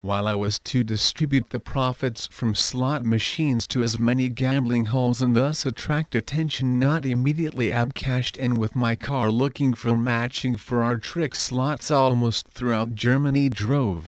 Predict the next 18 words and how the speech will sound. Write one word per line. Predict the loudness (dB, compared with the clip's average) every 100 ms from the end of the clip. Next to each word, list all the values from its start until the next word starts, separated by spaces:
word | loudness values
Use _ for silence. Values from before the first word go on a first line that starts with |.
| _ -2
Bernd | 2 2
researched | 0 -4 -2 -2 -4 -12
further. | -12 -2 -2 0 -4 -6 _ _ _ _ _ _ _
He | 0 4
has | 4 4 0 0
always | 2 2 2 0 0
been | -2 2
more | 4 4 4 2
of | 0
the | -4
spirit | -4 0 0 0 -2
of | -2 0
inquiry | -2 -2 -2 0 0 -2
and | -2 -2
he | 2 0
liked | 2 -2 -4 -6
the | -6
system, | -2 -2 -2 -4 -6